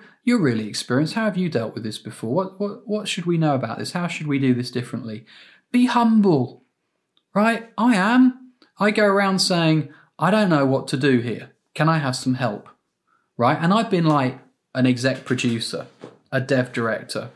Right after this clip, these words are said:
whatever. It doesn't mean you know anything. It just means that you've been around.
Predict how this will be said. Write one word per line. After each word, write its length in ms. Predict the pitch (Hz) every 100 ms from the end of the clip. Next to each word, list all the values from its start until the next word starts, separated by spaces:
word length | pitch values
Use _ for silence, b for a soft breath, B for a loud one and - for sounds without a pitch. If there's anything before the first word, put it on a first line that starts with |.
| -
whatever. 480 | 131 131 123 101 104 _ _ - - - _ _ _ B B B B B B
It 60 | 180
doesn't 280 | 233 233 202
mean 220 | 214 214
you 100 | 190
know 440 | 185 170 143 135 - _ _ _ -
anything. 640 | 180 170 143 - 110 127 _ _ _ _
It 80 | 143
just 260 | 170 220 220
means 200 | 180 156
that 100 | 156
you've 200 | 135 139
been 140 | 139
around. 580 | 117 143 139 110 117